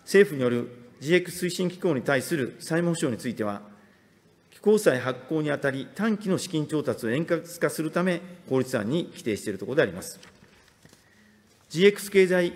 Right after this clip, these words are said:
移行債の支援基準と判断基準について、投資判断についてお尋ねがありました。ジーエックス経済移行債の支援対象については、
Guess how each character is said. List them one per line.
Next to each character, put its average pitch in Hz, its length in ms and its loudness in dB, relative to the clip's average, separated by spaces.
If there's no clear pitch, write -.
移 - 80 -8
行 190 200 4
債 120 200 0
の 104 120 -2
支 - 200 -4
援 170 160 2
基 175 160 -6
準 127 180 -4
と 95 320 -4
判 160 200 -2
断 160 180 0
基 160 120 -8
準 131 200 -4
に 98 80 -4
つ 113 140 -12
い 98 60 -6
て、 110 300 -4
投 175 100 4
資 175 140 4
判 160 160 2
断 113 160 -2
に 95 60 -8
つ 113 120 -8
い 95 40 -8
て - 340 -4
お - 20 -12
尋 101 200 -4
ね 98 60 -8
が 120 60 -2
あ 135 40 0
り 117 60 -4
ま 92 80 -10
し - 60 -16
た。 - 140 -12
ジ 160 120 -2
ー - 40 8
エ - 20 8
ッ - 20 -4
ク 196 60 -6
ス - 100 -10
経 185 160 4
済 175 160 4
移 170 40 -6
行 180 180 4
債 147 160 2
の 110 80 -2
支 - 180 -4
援 160 320 0
対 151 140 2
象 135 160 -6
に 101 80 -2
つ - 140 -8
い 101 60 -8
て 95 100 -8
は、 95 180 -6